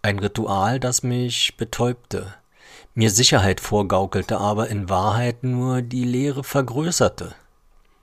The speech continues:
Ich war wie in einem dichten Nebel unterwegs, jeder Schritt schwer, jede Handlung automatisch, und ich wusste genau, wohin dieser Weg führen würde,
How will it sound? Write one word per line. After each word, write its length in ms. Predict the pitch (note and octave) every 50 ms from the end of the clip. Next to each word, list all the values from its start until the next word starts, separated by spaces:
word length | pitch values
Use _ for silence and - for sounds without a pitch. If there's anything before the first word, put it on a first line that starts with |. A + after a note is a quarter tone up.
| - - _ _ - - _ _ - - - - - - _ -
Ich 180 | A#2+ A2+ A2
war 380 | B2 B2 C3+ D3 D3+ D#3 D#3 C#3+
wie 80 | D3 D3+
in 120 | C#3 C3
einem 340 | A2 A#2 A#2 A#2 A2+ G2+ -
dichten 420 | B2 A#2+ - - - - A2+ G#2
Nebel 300 | G#2 G2+ F#2+ F#2 F#2 A2
unterwegs, 640 | G#2 F#2 F2 - F#2 E2+ F2+ G2 E2+ F2+ G#2+ - -
jeder 360 | - G2+ A2 B2+ A#2+ C3+ A2+
Schritt 420 | - - - - - A#2 A#2 - - -
schwer, 720 | - - - - G2+ F#2+ F#2+ A2 A#2 A2 F#2+ - - - - - - - - - - - - _
jede 380 | - - G#2 G#2 A2+ G#2+ F#2 -
Handlung 520 | G2+ A2 B2+ C3 A2+ G2+ F#2 F2+ F#2+ -
automatisch, 1040 | - G#2+ G2 - A2+ G2+ G2+ G2+ F2+ G2 G#2+ A#2 - - F#2 F#2+ - - - - - - - - - - - _ _ _
und 340 | - G#2+ G2 F#2+ A#2+ - -
ich 500 | A2+ G#2+ G2+ G2 G2 G2 - - - G2
wusste 360 | G2+ A2 - - - - G#2+
genau, 520 | G#2 A2 G#2 G#2+ G#2 G#2+ A2+ A#2 A2+ G#2+ A2
wohin 360 | A2+ G#2+ F#2+ F#2 G#2 G2+ G2
dieser 320 | G2 G2 F#2 G#2 G2 F#2
Weg 200 | G2 F#2+ F2+ -
führen 400 | - - - G#2 F#2 F#2 F#2 F#2
würde, 300 | F#2+ F#2+ F#2+ G2 G2 -